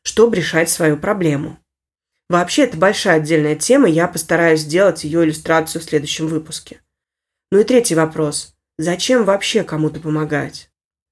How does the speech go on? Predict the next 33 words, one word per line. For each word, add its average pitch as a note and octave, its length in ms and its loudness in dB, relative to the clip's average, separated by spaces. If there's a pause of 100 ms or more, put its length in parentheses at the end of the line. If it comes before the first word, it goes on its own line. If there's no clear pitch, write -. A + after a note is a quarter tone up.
(600)
В - 40 -10
жизни A3 220 0
каждого G3+ 400 2
из E3 80 -2
нас G#3 480 -4 (120)
ценно F3 360 -2
то, B3+ 240 2
что - 180 -6
мы E3+ 140 -4
считаем D#3+ 420 -6
ценным. D#3 560 -6 (460)
Нет A#3 180 4
ответа, F#3 320 2
который E3+ 260 -2
будет E3 200 -2
подходить E3 420 -2
абсолютно D#3+ 480 -4
всем, G3 400 -2 (240)
и F#3 80 0
нет F3+ 300 2
смысла, F#3 520 0
который E3+ 380 0
для D#3+ 160 2
каждого D#3+ 420 -2
является D3+ 640 -2
незыблемым. D#3 800 -2 (200)
Когда D#3+ 300 0
я D#3 360 2
ищу C4+ 220 -2
ответ B3 240 2
на A#3 80 2
этот G#3 260 -4
вопрос, G3 520 -2